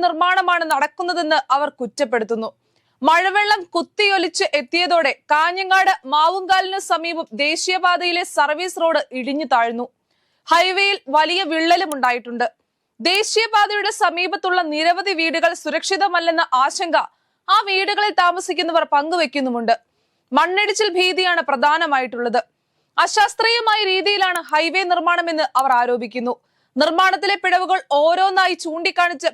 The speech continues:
പരിഹാരം ആവശ്യപ്പെടുന്നു. മണ്ണിന്റെ സ്വഭാവം പരിഗണിക്കാതെയുള്ള നിർമ്മാണമാണ് കൂരിയാട് റോഡ് ഇടിയുന്നതിന് കാരണമെന്ന് ആരോപണമുണ്ട്. വയൽ പ്രദേശത്ത്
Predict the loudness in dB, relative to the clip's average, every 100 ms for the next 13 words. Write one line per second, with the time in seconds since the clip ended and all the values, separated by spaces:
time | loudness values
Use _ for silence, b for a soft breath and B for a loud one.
0 | -2 -2 0 0 0 -2 -4 -6 -6 -4
1 | -4 -6 -12 _ _ _ -6 -4 -2 -4
2 | -4 -2 -2 0 0 0 0 -2 -2 -6
3 | -2 -2 0 -2 -2 -2 -2 0 0 0
4 | 0 -2 -6 -6 -4 -2 0 0 -2 -6
5 | -4 0 2 0 -2 -4 -4 -4 -2 0
6 | 0 0 -4 -2 -2 -4 _ _ 0 2
7 | 4 2 0 -2 -2 -4 -4 _ _ _
8 | _ 2 4 2 -2 -2 -2 -2 -2 -2